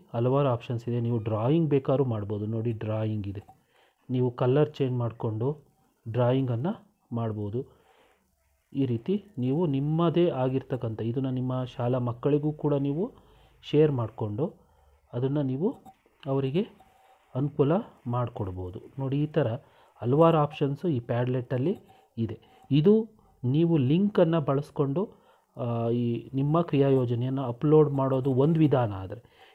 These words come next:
ಇದು ಇತ್ತೀಚಿನ ಮೊಬೈಲ್ಗಳಲ್ಲಿ ಬೇಗ ಓಪನ್ ಆಗುತ್ತೆ, ಆ, ನೀವು ಸರ್ಚ್ ಇಂಜಿನ್ನು, ಆ, ಫಾಸ್ಟಾಗಿ ವರ್ಕ್ ಆಗಿ ಓಪನ್ ಆಗುತ್ತೆ. ಆದರೆ ಕೆಲವು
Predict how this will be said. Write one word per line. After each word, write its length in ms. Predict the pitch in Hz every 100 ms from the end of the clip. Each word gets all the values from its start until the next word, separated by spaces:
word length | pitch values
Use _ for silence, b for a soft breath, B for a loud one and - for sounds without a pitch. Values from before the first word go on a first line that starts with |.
| b
ಇದು 120 | 143
ಇತ್ತೀಚಿನ 560 | 151 143 - 180 170 165
ಮೊಬೈಲ್ಗಳಲ್ಲಿ 920 | 156 139 147 151 147 143 139 160 156
ಬೇಗ 480 | 135 113 127 147 151
ಓಪನ್ 480 | 160 139 143 147 139
ಆಗುತ್ತೆ, 420 | 131 127 123 147 151 b b b b b -
ಆ, 200 | 120 117
ನೀವು 280 | 120 127 123 120 113 127
ಸರ್ಚ್ 340 | - 135 -
ಇಂಜಿನ್ನು, 420 | 147 139 135 131 131 120 _ _ _ -
ಆ, 380 | 120 113 107 104
ಫಾಸ್ಟಾಗಿ 540 | - 123 123 - 127
ವರ್ಕ್ 280 | 127 123 -
ಆಗಿ 180 | 123 131
ಓಪನ್ 340 | 120 120 123
ಆಗುತ್ತೆ. 280 | 117 117 147
ಆದರೆ 220 | 127 131
ಕೆಲವು 360 | 127 135 156